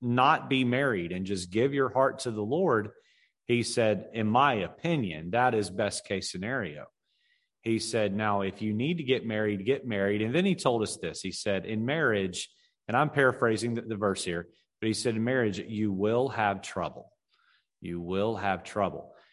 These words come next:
Anytime you take two sinners and put them together in a marriage, you're gonna have rubs. Um, I, some folks say, you know, um, if, if I could just eliminate offenses in my marriage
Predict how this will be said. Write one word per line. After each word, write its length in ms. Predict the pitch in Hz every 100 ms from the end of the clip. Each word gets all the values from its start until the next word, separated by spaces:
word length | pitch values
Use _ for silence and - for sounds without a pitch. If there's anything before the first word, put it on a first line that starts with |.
| _ -
Anytime 640 | 151 214 233 202 156 151 123
you 120 | 139
take 380 | - 123 - -
two 240 | 139 135
sinners 760 | 127 - 117 92 76 80 - - _ _ _ -
and 160 | 110 104
put 260 | 151 151
them 180 | 135 143
together 640 | 143 127 98 110 120 98 92
in 180 | 110
a 80 | 104
marriage, 720 | 98 139 120 82 80 78 - _ _ _ _
you're 160 | 127 160
gonna 260 | 175 175
have 380 | 147 143 131 113 117
rubs. 680 | 107 104 82 73 76 - - 107
Um, 380 | 107 98 95 85 _ _ _ _
I, 360 | - 117 - - - -
some 360 | 117 151 151 151
folks 280 | 139 127 -
say, 580 | - 117 113 110 110 -
you 180 | - 123
know, 360 | 113 104 101 98
um, 340 | 95 92 90
if, 140 | - 101 -
if 160 | 117 - 117
I 240 | 123 135
could 220 | 131 123
just 440 | 104 127 117 - _ _ _ - -
eliminate 540 | 113 135 151 135 123 -
offenses 840 | 107 - 131 147 - 104 92 90
in 140 | 104
my 160 | 95 90
marriage 720 | 92 143 175 98 87 85 -